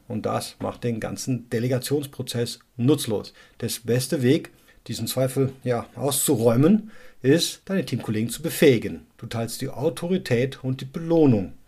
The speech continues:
mit der Verantwortung. Und zwar klar und deutlich kommunizierst du, was von ihnen erwartet wird. Die bekommen die Werkzeuge, die Informationen und die Ressourcen, die sie brauchen, damit sie die Arbeit erledigen können. Und denke mal dran, ein leistungsstarkes Team,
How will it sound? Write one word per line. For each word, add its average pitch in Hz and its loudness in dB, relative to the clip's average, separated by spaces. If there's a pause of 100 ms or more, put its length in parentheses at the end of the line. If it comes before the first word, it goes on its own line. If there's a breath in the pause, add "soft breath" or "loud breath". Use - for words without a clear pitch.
(100)
mit - -14
der 95 -12
Verantwortung. 90 -8 (140)
Und 104 -12
zwar - -10
klar 127 0
und 120 -4
deutlich 123 -2
kommunizierst 110 -4
du, 147 -4
was - -4
von 139 0
ihnen 135 0
erwartet 113 -6
wird. - -14 (360 loud breath)
Die 107 -16
bekommen 131 -2
die 139 -2
Werkzeuge, 117 2
die 135 -6
Informationen 139 0
und 104 -4
die 113 -2
Ressourcen, 131 0
die 127 0
sie 160 -4
brauchen, 104 -8
damit 151 -4
sie - -8
die - -10
Arbeit 147 -2
erledigen 90 -8
können. 85 -8 (420 soft breath)
Und 113 -6
denke 143 2
mal 120 4
dran, 175 2 (240)
ein 110 2
leistungsstarkes 143 -4
Team, 95 -4